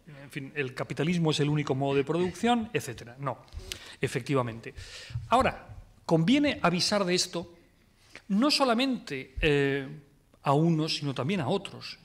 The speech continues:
Quiero decir, a mí me inquieta el que a veces,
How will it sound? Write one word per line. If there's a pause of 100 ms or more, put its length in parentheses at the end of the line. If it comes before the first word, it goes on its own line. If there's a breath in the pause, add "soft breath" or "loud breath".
Quiero
decir, (540 loud breath)
a
mí
me
inquieta (300)
el
que
a
veces,